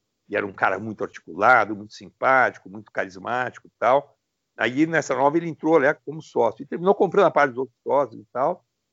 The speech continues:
e a Rubaiá terminou virando também uma rede que hoje é internacional.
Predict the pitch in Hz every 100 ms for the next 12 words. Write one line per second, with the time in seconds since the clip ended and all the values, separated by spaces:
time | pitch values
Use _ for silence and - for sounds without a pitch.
0 | _ - 151 208 127 123 113 117 127 156
1 | 139 131 131 117 131 127 131 127 139 120
2 | 101 120 135 139 - 113 123 127 135 123
3 | 139 127 135 - 139 113 98